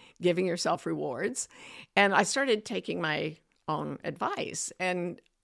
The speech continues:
when I had written or when I'd done something that I f-, found difficult,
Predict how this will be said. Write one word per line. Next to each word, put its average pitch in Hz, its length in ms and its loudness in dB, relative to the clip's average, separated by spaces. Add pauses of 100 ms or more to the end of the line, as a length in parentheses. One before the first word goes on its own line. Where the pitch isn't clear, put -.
(140)
when 196 140 2
I 185 60 4
had 190 200 -2
written 190 320 -2
or 170 220 2
when 170 120 0
I'd 156 180 0
done 160 180 0
something 165 320 -4
that 156 120 0
I 156 60 0
f-, - 300 -12 (240)
found 165 260 -2
difficult, - 420 -6